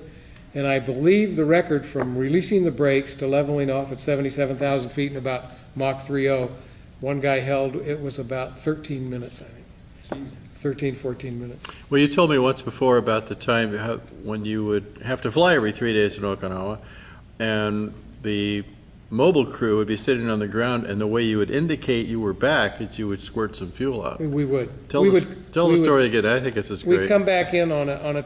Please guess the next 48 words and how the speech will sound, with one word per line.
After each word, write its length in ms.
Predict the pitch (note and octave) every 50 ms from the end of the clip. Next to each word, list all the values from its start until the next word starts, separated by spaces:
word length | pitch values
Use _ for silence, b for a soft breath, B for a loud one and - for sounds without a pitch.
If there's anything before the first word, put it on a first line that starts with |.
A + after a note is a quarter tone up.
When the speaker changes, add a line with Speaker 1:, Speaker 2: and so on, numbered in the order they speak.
| -
Speaker 1:
training 400 | - - F#3 F#3+ F#3+ F3+ D#3 C#3+
sortie. 360 | B2+ - C#3 C3 B2+ B2+ C3
We'd 180 | B2+ C3+ C#3 C#3
have 180 | D#3 D#3+ D#3 -
to 60 | D#3
fly, 280 | - D#3 D3 D3 D3 C#3+
it, 340 | D3 B2+ D3 D#3 D#3 - -
you'd 140 | - D#3 D#3
have 140 | F#3 G3 F#3+
to 60 | - -
fly 160 | F3 E3+ E3
every 160 | D#3 D3+ C#3+
three 180 | - D#3 D3 C#3+
days 320 | C#3+ C#3 B2+ A#2 G#2 - - B B B B B B B B B B
when 180 | D3 D3 C#3
you 120 | C#3 C#3+ C3+
were 100 | C3+ B2+
T 180 | - C#3 C#3+
D 80 | C3 C3
Y. 240 | A#2+ A#2+ B2 A#2+ B2
And 100 | B2 C3+
if 120 | C#3 -
they 120 | D3 C#3+ C3+
didn't 280 | B2+ D#3 D#3 D3+ D3+
have 240 | C#3+ D3 D3+ C#3 C3+
an 60 | C3+
operational 720 | C#3 C#3 C3+ - C#3 B2+ C3+ C#3+ D3 C#3+ - C#3 C3+ C3 C3
mission 380 | C#3 E3 F3+ E3+ - C#3+ C3
come 220 | A#2 - C#3 B2+ C3
in 160 | C3 C3 B2+
from, 300 | - C3+ B2+ B2+ B2 B2+
uh, 200 | B2+ B2 B2 A#2+ B2 - B B B B B B -
Joint 240 | - D3 D3 D3
Chiefs 240 | - D#3+ C#3 C#3+ -
of 60 | B2
Staff, 420 | - - D#3 C#3+ C3+ C3 B2+ C3 -
J 120 | C3+ C3
C 220 | B2+ - C3 C3 C3+
S, 260 | C3 C3 - - B B B B B B B B B -
um, 360 | C#3+ C#3 C3 C3 B2+ B2+ B2+
they 120 | A#2+ C#3+ C#3
would 160 | C3 C3 -
fly 220 | - C#3+ C#3 C#3
a 260 | C3+ C3+ C#3+ D3 C#3+
training 320 | - - D#3 D3+ D3+ D3 C3+
sortie, 300 | - - C#3+ C3+ C3 B2+
which 180 | B2 B2 C3+
basically, 640 | C3+ C#3+ C#3+ C#3+ - C#3 A#2+ - C#3+ C3+ C3 C3 C3+